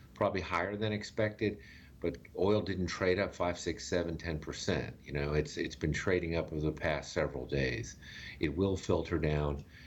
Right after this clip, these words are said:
into higher gasoline prices, but I think it's,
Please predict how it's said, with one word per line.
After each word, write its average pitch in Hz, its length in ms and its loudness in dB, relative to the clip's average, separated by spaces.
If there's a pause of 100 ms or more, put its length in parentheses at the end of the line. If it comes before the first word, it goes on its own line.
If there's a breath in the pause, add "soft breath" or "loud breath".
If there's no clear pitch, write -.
(240 loud breath)
into 73 480 2
higher 78 260 0
gasoline 69 540 0
prices, 71 420 -4
but 76 160 -2
I 76 40 0
think 113 200 0
it's, - 220 -6